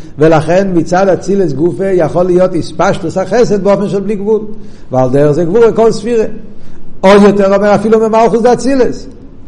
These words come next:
מלכוס זה כבר מוקר לאילומס ממש, וגם שם יש אייסיאס בלי גבול. וממילא מצד מלכוס דאצילס גם יכול להיות,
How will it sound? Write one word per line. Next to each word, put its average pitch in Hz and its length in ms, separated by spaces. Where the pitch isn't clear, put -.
מלכוס 185 340
זה 196 60
כבר 185 140
מוקר 254 360
לאילומס 254 440
ממש, 254 480
וגם 214 320
שם 277 300
יש 165 120
אייסיאס 190 560
בלי 170 200
גבול. 147 300
וממילא 196 380
מצד 180 280
מלכוס 214 380
דאצילס 214 440
גם 254 340
יכול 208 340
להיות, 208 680